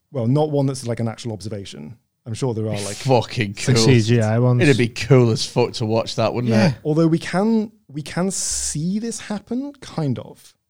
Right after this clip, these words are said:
Speaker 1: because what happens to the rest of the star around the core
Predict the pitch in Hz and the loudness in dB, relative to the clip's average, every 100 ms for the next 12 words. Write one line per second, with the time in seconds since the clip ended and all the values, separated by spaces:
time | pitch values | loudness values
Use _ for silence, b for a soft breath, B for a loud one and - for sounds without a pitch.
0 | _ - 131 127 113 156 - - 156 151 | _ -12 -6 -4 -4 -6 -6 -12 -8 -4
1 | 135 131 131 120 110 147 139 135 113 - | -4 -4 -6 -6 -6 -6 -8 -10 -10 -10
2 | 117 113 107 139 208 220 120 110 107 101 | -8 -6 -6 -4 -4 -4 -8 -8 -8 -8